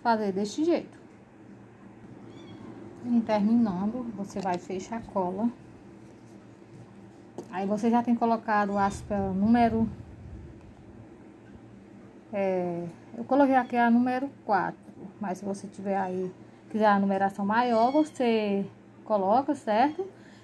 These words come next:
E pra você reutilizar as agulhas de mão pra fazer alfinete, vai precisar somente de pérola número quatro e as agulhas do fundo quebrado, um alicate, uma cola, é,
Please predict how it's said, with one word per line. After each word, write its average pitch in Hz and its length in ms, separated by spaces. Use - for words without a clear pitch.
E 226 80
pra 226 200
você 233 240
reutilizar 214 800
as 190 100
agulhas 202 400
de 240 100
mão 240 240
pra 233 100
fazer 202 220
alfinete, 240 720
vai 254 140
precisar 233 420
somente 233 440
de 294 140
pérola 226 320
número 220 320
quatro 302 460
e 220 140
as 226 180
agulhas 214 320
do 208 60
fundo 202 280
quebrado, 226 580
um 233 40
alicate, 262 760
uma 233 360
cola, 214 580
é, 196 640